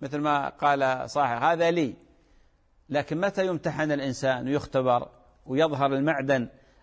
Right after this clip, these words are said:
المعدن الأصلي من المزيف، ويظهر ال-، ال-، الصريح، آه، من المغشوش؟ في الفتنة، في المصيبة، لما يبتلى الإنسان بمرض، يبتلى الإنسان بفقر،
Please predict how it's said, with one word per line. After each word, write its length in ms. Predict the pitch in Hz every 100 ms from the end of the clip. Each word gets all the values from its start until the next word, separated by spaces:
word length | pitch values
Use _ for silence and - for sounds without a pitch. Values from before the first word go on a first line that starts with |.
| -
المعدن 540 | 131 156 143 139 135
الأصلي 580 | 127 127 170 139 127 95 - _ _ -
من 180 | 131
المزيف، 840 | 139 135 139 151 147 135 123 - - - - _ _ -
ويظهر 760 | 131 139 135 135 156 143 143
ال-، 220 | 139 127 127
ال-، 560 | 123 120 123 123 117
الصريح، 600 | 117 - 131 151 156 - - _ _ _ _ _ _
آه، 160 | - 110
من 180 | 127 139
المغشوش؟ 800 | 135 139 - 139 127 123 - - _ _ _ _ _
في 60 | 117
الفتنة، 480 | 104 180 180 143 98 - _
في 80 | 123
المصيبة، 600 | 117 123 170 180 127 101 - _ _ -
لما 220 | 123 127
يبتلى 340 | 165 156 151 135
الإنسان 380 | 131 120 127
بمرض، 400 | 117 120 165 180 - - - _ _
يبتلى 380 | - 147 - 131
الإنسان 400 | 120 123 107 120
بفقر، 540 | 117 113 170 180 175